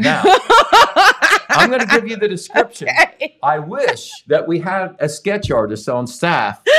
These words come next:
Speaker 1: but we do not, all right? We do not have a sketch artist on staff,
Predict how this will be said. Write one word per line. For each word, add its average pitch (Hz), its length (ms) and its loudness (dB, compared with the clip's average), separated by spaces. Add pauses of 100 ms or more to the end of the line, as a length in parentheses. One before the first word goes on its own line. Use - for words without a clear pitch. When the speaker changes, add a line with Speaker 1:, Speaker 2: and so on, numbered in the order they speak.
Speaker 1:
but 214 180 4
we 240 200 -2
do 240 220 2
not, 247 400 2
all 127 160 0
right? 180 440 0
We 156 100 -6
do 196 180 -4
not 208 240 -2
have 196 160 -4
a 175 60 -10
sketch 165 340 -8
artist 147 360 -6
on 123 140 -8
staff, 139 340 -10